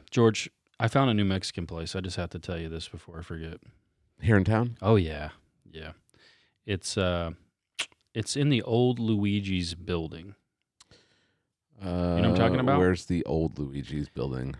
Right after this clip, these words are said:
Speaker 1: On
Speaker 2: The one on
Speaker 1: Sheridan
Speaker 2: Sheridan?
Speaker 1: Road.
Speaker 2: Okay.
Speaker 1: On Sheridan Road, down by the Great Plains Coliseum.
Speaker 2: Past, um, past Gore, right?
Speaker 1: Yeah.
Speaker 2: Yeah.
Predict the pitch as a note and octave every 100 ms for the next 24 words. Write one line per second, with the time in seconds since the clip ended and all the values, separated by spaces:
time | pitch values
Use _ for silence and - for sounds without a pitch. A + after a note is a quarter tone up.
0 | - G2 G2 F#2+ D#2 D#2 D#2 D2+ A#2+ B2
1 | C3+ - - F2+ G#2+ G2 F#2+ G#2 C3 -
2 | D#2 D#2+ C#2+ - _ _ _ _ _ _
3 | _ G#2 F#2+ - A2+ A#2 A#2 G#2 F#2+ F#2
4 | F#2+ F#2 - G#2 F#2+ F#2+ G2 F#2+ F2+ F2+
5 | F#2 F2+ F#2 F2+ - F2 D2+ - E2+ D2
6 | - F#2 D#2 - - - D2+ D2+ C#2+ D2
7 | C#2+ _ - F2 D2+ - D#2 C2+ D2+ -
8 | _ D#2+ D2+ - - G#2+ F2+ E2+ _ -